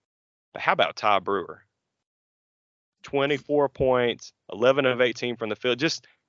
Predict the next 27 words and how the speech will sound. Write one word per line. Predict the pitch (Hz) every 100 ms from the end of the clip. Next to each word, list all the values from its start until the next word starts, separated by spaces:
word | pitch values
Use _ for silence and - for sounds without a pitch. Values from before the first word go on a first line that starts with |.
| -
coming | - 269 311 127
in | 117
clutch. | 101 - 127 175 262 123 - -
You | 120 131
know, | 139
I, | 135
I, | 123 120 -
you | 123 135
know, | 131
in |
the | 123
group | 127 143
text, | - 156 127 - 123
uh, | 120 110
during | 107 165 180
the |
game, | 113 113 110 110 _ _ _ _ _ _ _ -
there | 147
was | 147 -
K | 143 151
J | 147 135
Buffin | 123 147 139
was | 123
on | 120 117
a |
fast | 101 131 123
break | - 131 143